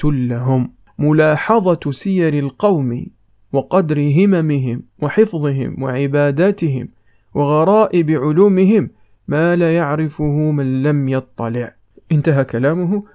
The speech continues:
معناه محروم ذاك الذي لا يطالع، محروم من هذه اللذة، من هذه الصحبة الأنسية.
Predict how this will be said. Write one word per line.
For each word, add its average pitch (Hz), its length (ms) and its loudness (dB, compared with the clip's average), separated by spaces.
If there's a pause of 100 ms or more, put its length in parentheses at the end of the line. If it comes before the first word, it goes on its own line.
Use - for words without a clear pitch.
معناه 170 680 0 (200)
محروم 185 1000 -2
ذاك 165 340 -2
الذي 143 440 0
لا 135 160 -2
يطالع، 117 560 -8 (380)
محروم 170 480 -2
من 143 180 -2
هذه 135 360 -2
اللذة، 123 500 -4 (400)
من 139 120 0
هذه 165 280 2
الصحبة 143 680 -6
الأنسية. 135 840 -4